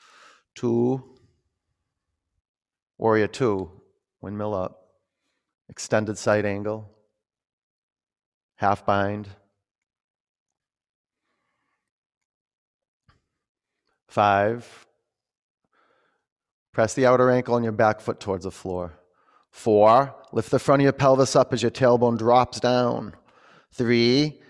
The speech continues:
Now pin the shoulder blades towards the midline of your body. Pull 'em in. Two.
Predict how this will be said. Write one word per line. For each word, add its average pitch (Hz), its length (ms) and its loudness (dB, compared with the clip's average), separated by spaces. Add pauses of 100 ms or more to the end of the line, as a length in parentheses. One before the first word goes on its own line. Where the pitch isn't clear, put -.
(200)
Now - 160 -14
pin 175 180 0
the 185 80 4
shoulder 175 360 6
blades 139 600 2 (260)
towards 165 600 0 (300)
the 139 100 -4
midline 147 360 0
of 147 40 -2
your 143 140 2
body. 127 340 4
Pull 170 240 2
'em 175 100 4
in. 110 380 0
Two. 185 560 2